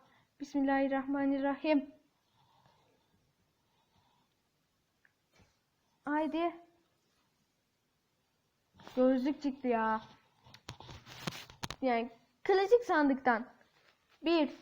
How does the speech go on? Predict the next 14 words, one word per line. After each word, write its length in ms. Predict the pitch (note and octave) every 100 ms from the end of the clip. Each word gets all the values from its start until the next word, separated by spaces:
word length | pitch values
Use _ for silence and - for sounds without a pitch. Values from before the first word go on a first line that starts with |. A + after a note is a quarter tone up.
| -
silah 420 | - C#4+ D4+ D4+
deseni 380 | D4 C4+ A#3+ -
çıkıyorsa 640 | D4 C4+ D4+ C4+ A3+ G#3+ - _ _ -
premium 760 | E4+ F4+ E4+ D#4+ E4+ D#4+ C4
sandıktan 560 | C4 B3 A#3 A3+ A3+ G#3 - _ -
neden 260 | E4 F#4 B3+
hiçbir 260 | A3+ A3+
şey 140 | A3 A3+
çıkmaz? 360 | - A3+ G#3+ - _ _ _ _ _ - - - - - - - - - -
Bu 100 | G4
da 100 | G#4
son 260 | - G#4 G4
sandığımız 540 | F4 C#4+ C4 C4+ C4+
arkadaşlar. 640 | D4 C#4 D4+ C4 C4 C#4+